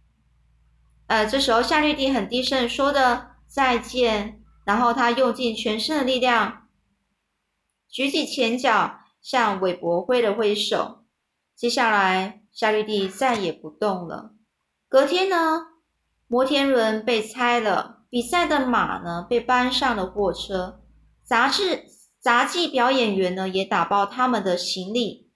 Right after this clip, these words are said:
跟他们的活动屋、活动房屋一起离开了。夏绿蒂死了，市集很快变得空荡荡的，帐篷还有建筑物里空空的，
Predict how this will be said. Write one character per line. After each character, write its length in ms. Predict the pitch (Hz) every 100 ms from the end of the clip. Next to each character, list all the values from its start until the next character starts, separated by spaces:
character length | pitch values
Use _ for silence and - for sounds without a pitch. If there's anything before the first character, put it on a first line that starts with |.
| _ _ _ _ _
跟 180 | 302 302
他 140 | 294
们 140 | 277
的 100 | 247
活 180 | 254 226
动 240 | 277 269 247
屋、 380 | 269 269 277 - - _ -
活 160 | 226
动 220 | 285 277
房 280 | 262 214 233
屋 60 | 254
一 180 | 233 233
起 280 | - 190
离 280 | 175 190 208
开 280 | 262 277 285
了。 380 | 254 185 214 - _ _ _
夏 220 | - 240
绿 140 | 233
蒂 180 | 226 226
死 340 | 214 - 180 151
了， 360 | 160 - - _ _ _ _
市 300 | - 330 320
集 240 | 254 247
很 240 | 254 220 185
快 220 | 233 214
变 220 | 247 220
得 120 | 202
空 300 | 196 269 262
荡 240 | 269 240 226
荡 260 | 226 196
的， 300 | 175 - - _ _ _ _
帐 260 | - 370 330
篷 260 | 311 240 247
还 180 | 247
有 160 | 254 214
建 280 | 196 294 254
筑 240 | 220 220
物 140 | 247 220
里 240 | 196 170
空 260 | - 226 226
空 300 | 247 220 214
的， 360 | 180 - -